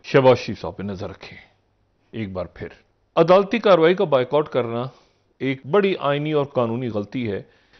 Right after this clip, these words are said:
कि आप अदालती कार्रवाई का बायकॉट कर दें, क्योंकि चीफ जस्टिस चीफ जस्टिस हैं। तो अब यहाँ पे एक अंदेशा है कि कहीं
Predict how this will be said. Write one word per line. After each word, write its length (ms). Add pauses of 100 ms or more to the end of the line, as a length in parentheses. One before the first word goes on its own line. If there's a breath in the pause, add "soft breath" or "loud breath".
(240 soft breath)
कि 80
आप 140
अदालती 420
कार्रवाई 340
का 120
बायकॉट 420
कर 120
दें, 160 (140)
क्योंकि 180
चीफ 240
जस्टिस 400
चीफ 140
जस्टिस 400
हैं। 460
तो 60
अब 180
यहाँ 340
पे 360
एक 320 (280)
अंदेशा 380
है 200
कि 280 (340 soft breath)
कहीं 440